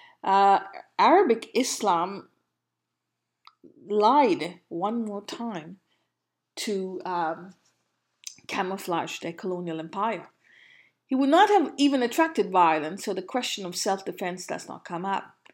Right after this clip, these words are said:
It's your currents that form the waves. Muhammad did not loot any gold or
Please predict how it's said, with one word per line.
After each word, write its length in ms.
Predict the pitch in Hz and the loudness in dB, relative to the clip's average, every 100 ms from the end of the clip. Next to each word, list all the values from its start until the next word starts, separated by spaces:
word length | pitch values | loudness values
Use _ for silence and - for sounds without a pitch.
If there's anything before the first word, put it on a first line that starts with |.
| _ _ | _ _
It's 200 | - 208 | -8 -2
your 80 | 262 | -2
currents 400 | 254 269 254 208 | 0 0 -2 -6
that 140 | 196 - | -10 -6
form 260 | 202 208 | -6 -2
the 60 | 208 | -2
waves. 580 | 220 214 190 190 - - _ _ _ _ _ _ _ | 0 0 -2 -4 -12 -16 _ _ _ _ _ _ _
Muhammad 420 | - 254 403 508 269 | -2 4 6 6 4
did 100 | 262 | 4
not 200 | 269 247 | 4 4
loot 340 | 240 302 285 | 4 6 4
any 200 | 240 226 | 2 2
gold 320 | 196 226 220 | 6 6 6
or 160 | 208 | 4